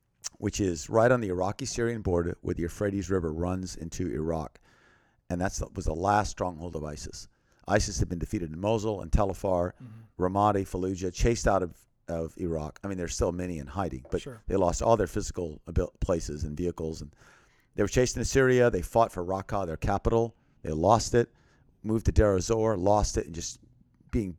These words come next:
Speaker 1: beat down the Euphrates River until finally they're at the Iraqi border. And the Iraqi army's on one side,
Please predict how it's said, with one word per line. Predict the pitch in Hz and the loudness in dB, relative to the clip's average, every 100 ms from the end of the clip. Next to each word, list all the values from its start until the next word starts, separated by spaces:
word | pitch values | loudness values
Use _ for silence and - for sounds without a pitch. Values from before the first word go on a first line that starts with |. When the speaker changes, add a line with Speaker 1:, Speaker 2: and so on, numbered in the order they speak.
| - | -2
Speaker 1:
beat | 127 - - | -2 -4 2
down | 107 110 107 107 | 4 4 2 0
the | 90 90 85 78 - - | -2 -2 -2 -6 -14 -12
Euphrates | 90 - 101 95 95 | -6 -2 0 -2 0
River | 95 85 | 0 0
until | 80 95 | -4 -6
finally | - 151 147 92 | 0 0 2 2
they're | 135 | 0
at | |
the | - | 0
Iraqi | 87 90 - | -2 -2 -4
border. | - 110 78 | -4 -4 -4
And | 76 | -4
the | |
Iraqi | 85 117 101 | 0 0 -2
army's | 87 107 80 | -6 -4 -4
on | 80 | -4
one | 90 | -4
side, | 120 127 120 123 | 0 2 2 0